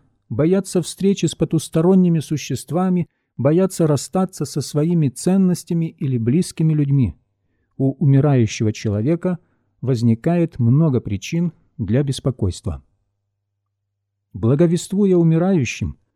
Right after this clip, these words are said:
вы столкнетесь с чувством страха в их глазах, с отчаянием. Они будут говорить, что хотят жить и не хотят умирать, боятся и ужасаются смерти. Помните,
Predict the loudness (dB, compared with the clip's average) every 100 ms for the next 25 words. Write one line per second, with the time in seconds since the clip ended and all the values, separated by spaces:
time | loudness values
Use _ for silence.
0 | _ _ _ -4 -4 0 -2 2 2 2
1 | -2 -4 -14 -8 -6 -4 -2 -2 -2 -2
2 | -2 -2 -2 -2 0 -2 -2 -2 -4 -10
3 | _ _ -6 -6 0 0 2 0 -2 -8
4 | -16 _ _ _ _ _ _ 0 4 4
5 | 4 2 2 2 4 2 0 -6 _ _
6 | -10 -6 -2 -2 0 0 0 2 0 0
7 | -2 0 0 0 0 0 2 2 2 -4
8 | -8 _ _ _ _ -2 2 2 2 -2
9 | -4 -4 -2 -4 -4 -4 -4 -4 -2 -2
10 | -2 -4 2 2 2 -2 -12 -14 _ _
11 | _ _ _ _ -2 2 2 0 -6